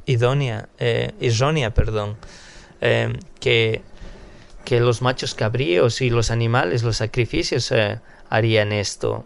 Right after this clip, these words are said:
y agradarían a Dios. Pero otras religiones también hacen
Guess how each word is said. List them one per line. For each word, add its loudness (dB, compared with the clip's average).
y 0
agradarían 0
a -2
Dios. -8
Pero 2
otras -2
religiones -4
también 0
hacen -4